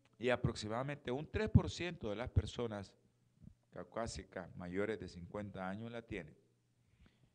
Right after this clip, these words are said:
mientras que la incidencia entre los afroamericanos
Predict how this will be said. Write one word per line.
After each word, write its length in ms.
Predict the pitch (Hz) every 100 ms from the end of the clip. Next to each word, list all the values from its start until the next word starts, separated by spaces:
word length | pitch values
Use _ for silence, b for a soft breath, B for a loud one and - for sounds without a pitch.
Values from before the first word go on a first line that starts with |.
| - - -
mientras 480 | 131 175 175 131 123
que 180 | -
la 160 | 110 104
incidencia 800 | 101 90 98 127 175 - 120 104 -
entre 320 | 107 104 104
los 340 | 98 90 - - - 98 - -
afroamericanos 1300 | 131 156 110 95 90 127 143 - - 131 123 104 101